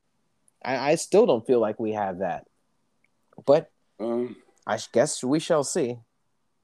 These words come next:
Speaker 2: Right.
Speaker 1: Um, our Caps did claim Dennis Chel-, Chel-, Chel-, Cholowski. I'm sorry. Dennis Cholowski, um, off waivers, uh, from the Seattle Kraken, Nebby.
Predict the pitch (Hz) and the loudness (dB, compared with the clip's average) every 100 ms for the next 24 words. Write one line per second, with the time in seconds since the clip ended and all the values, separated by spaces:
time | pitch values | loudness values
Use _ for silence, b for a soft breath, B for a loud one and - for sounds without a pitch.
0 | _ - 107 104 - _ _ _ _ _ | _ -14 -8 -8 -10 _ _ _ _ _
1 | _ _ _ _ _ - 127 139 139 139 | _ _ _ _ _ -2 0 2 2 2
2 | 135 131 113 _ _ _ 131 143 143 - | -2 -10 -12 _ _ _ -2 0 -2 -2
3 | 165 165 - 120 110 123 190 175 - 180 | -2 -2 -6 -14 -8 0 0 -2 -12 -18
4 | - 175 190 175 135 120 98 98 147 160 | -8 -4 -2 -2 -4 -6 -10 0 2 4
5 | 170 - - - 143 123 - _ _ _ | 2 0 -8 0 4 2 0 _ _ _
6 | _ _ - - _ - - 135 120 - | _ _ -16 -16 _ -6 2 2 2 -8
7 | _ - 131 131 143 139 - - 151 135 | _ -12 -4 0 0 -2 -10 -8 -2 2
8 | 143 156 - 87 90 - 123 104 95 101 | 2 0 -8 -16 -16 -16 -10 -6 -6 -8
9 | _ _ _ _ - 170 180 - 156 135 | _ _ _ _ 2 4 2 -2 0 4
10 | 139 143 - 90 92 _ _ _ - 131 | 2 0 -14 -14 -16 _ _ _ -4 0
11 | 127 123 135 143 123 117 131 147 175 190 | 0 0 0 0 -2 -2 -2 -2 -6 -6
12 | - - 131 127 127 117 - - 160 160 | -10 -14 -8 -2 -2 -2 -12 -4 0 0
13 | 160 160 151 143 139 139 143 - 160 127 | 0 -4 -6 -4 -4 -4 -6 -2 -2 0
14 | 123 - 165 190 - 117 101 95 95 98 | -4 -2 -2 -2 -4 -6 -4 -4 -4 -10